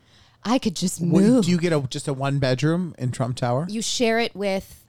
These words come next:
Speaker 1: Miss Universe, and if she's old enough, Miss Teen U S A.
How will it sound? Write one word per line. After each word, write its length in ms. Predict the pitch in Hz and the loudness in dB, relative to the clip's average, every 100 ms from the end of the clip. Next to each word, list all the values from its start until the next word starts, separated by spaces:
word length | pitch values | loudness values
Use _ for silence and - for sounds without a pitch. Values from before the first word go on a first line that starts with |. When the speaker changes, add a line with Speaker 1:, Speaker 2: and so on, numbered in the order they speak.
| - | -10
Speaker 1:
Miss 240 | 190 170 196 | -8 -6 -6
Universe, 680 | 190 196 240 247 240 - - | -6 -4 -2 -2 -4 -10 -6
and 220 | 196 190 | -6 -4
if 140 | 196 - | -6 -4
she's 260 | - 190 - | -4 -6 -4
old 220 | 180 180 | -4 -4
enough, 340 | 190 196 202 190 | -4 -6 -6 -8
Miss 220 | 175 - | -10 -10
Teen 340 | - 160 151 | -10 -10 -8
U 100 | 143 | -8
S 180 | 117 - | -10 -12
A. 240 | - - | -14 -14